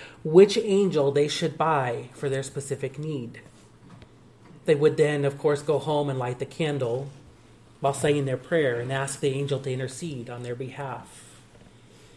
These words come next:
It could be an angel for travel or finances or health or whatever it may be.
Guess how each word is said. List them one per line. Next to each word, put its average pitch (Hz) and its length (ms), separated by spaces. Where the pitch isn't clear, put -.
It 170 140
could 170 120
be 156 120
an 143 80
angel 143 280
for 139 140
travel 135 680
or 139 180
finances 135 1040
or 123 180
health - 600
or 165 80
whatever 160 400
it 156 80
may 143 160
be. 135 500